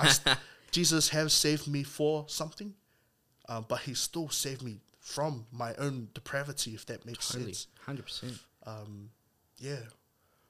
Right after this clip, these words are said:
Speaker 2: You know, it's, um, it's the idea that, you know, grace meets you where you're at,
Speaker 1: Mm.
Speaker 2: and it will never leave you where it found you. You know, it's this beautiful grace, this, this transfiguration, transformation story that when his exchange happened,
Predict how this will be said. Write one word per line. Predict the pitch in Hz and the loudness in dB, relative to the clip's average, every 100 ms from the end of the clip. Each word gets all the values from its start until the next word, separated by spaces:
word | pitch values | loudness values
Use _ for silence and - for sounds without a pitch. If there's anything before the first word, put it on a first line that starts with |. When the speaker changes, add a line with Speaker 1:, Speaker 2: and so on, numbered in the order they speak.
| _ _ - | _ _ -4
Speaker 2:
You | |
know, | 117 117 | 0 0
it's, | - - | 0 -2
um, | 110 110 101 | 0 0 -2
it's | - | 0
the | 127 | 4
idea | 117 113 127 | 4 4 2
that, | 117 - - - | 2 0 -8 -6
you | 117 | -4
know, | 104 | 0
grace | 113 120 - | 2 4 4
meets | 120 117 - | 2 0 -2
you | 110 | -2
where | 110 | 0
you're | 110 104 | 0 0
at, | 147 - - | -4 -8 -12
Speaker 1:
Mm. | 135 113 _ _ 98 | -10 -10 _ _ -4
Speaker 2:
and | 107 | 0
it | 104 | 0
will | 101 | 2
never | 113 104 | 2 2
leave | 104 98 | 0 -2
you | 92 | -2
where | 90 | -6
it | - | -8
found | 90 82 | -14 -14
you. | 85 101 _ _ _ _ _ _ _ _ - | -16 -20 _ _ _ _ _ _ _ _ -6
You | 104 | -4
know, | 98 | -2
it's | 87 - | -4 -4
this | 107 - | -2 -4
beautiful | 110 120 120 107 87 | -4 -4 -4 -8 -8
grace, | - 98 110 - - | -4 0 2 2 0
this, | 101 - - | -2 -4 -4
this | 104 - - _ _ _ | -2 -2 -4 _ _ _
transfiguration, | - 120 113 - 110 107 104 104 101 | -6 -2 -2 -2 -4 0 0 0 -2
transformation | - 110 - 107 101 98 | -2 -2 -2 -4 -4 -4
story | - - 117 113 92 - _ _ _ _ _ - | -4 0 2 2 -2 -8 _ _ _ _ _ -2
that | 107 - 95 | -2 -2 -2
when | 113 107 | -2 0
his | 123 120 | -2 -2
exchange | - - 117 110 - | -2 -2 -2 -2 -2
happened, | 117 113 95 | -4 -4 -8